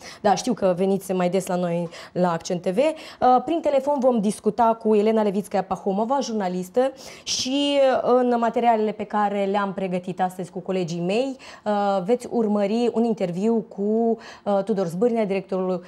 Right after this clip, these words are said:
Muzeului Național de Arte din Republica Moldova. Așa, domnul Mălăneschi, încep cu dumneavoastră pentru că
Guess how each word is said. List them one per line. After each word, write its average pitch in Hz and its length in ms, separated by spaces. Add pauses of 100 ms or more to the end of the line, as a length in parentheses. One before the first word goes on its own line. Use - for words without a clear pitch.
(600)
Muzeului 196 360
Național 185 460
de 196 180
Arte 185 340
din 185 260
Republica 180 500
Moldova. 165 440 (1080)
Așa, - 400 (240)
domnul 240 300
Mălăneschi, 180 640
încep 254 260
cu - 80
dumneavoastră 190 440
pentru 214 360
că 180 320